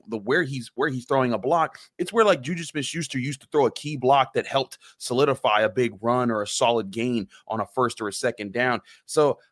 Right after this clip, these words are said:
I, I get the C minus grade for the receivers because as a whole, I think you could grade Pickens positively. You can grade Austin positively, you can grade Al Robinson negatively, and you can definitely grade Gunnar Olszewski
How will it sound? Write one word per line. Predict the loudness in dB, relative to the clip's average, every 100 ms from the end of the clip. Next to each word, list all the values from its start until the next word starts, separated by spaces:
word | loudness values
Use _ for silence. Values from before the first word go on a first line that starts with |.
| _
I, | 0 4
I | 2
get | 2 0
the | -2
C | -8 -2
minus | 2 2 0 -2
grade | -2 -2 -2
for | -2
the | -2
receivers | -4 -6 -6 -2 -2 -2
because | -4 0 0 2
as | 2 2
a | 0
whole, | -2 -2 0 0 0
I | 0
think | -2 -4 -12 -12
you | -8
could | -2
grade | 2 2 2 -2
Pickens | -4 -2 -4 2
positively. | 2 2 0 -2 -2 -4
You | -6 -6
can | -4 -2
grade | 2 2 0 -4 -14 _ _
Austin | 4 4 2 0
positively, | 2 2 0 -2 0 -2
you | -2
can | -2
grade | 0 0
Al | 0 2
Robinson | 2 2 0 -4 -2
negatively, | 0 0 -2 -2 0
and | 0
you | -2
can | 0
definitely | 2 2 0
grade | -2 0
Gunnar | 2 0
Olszewski | -2 -2 2 2 0 -14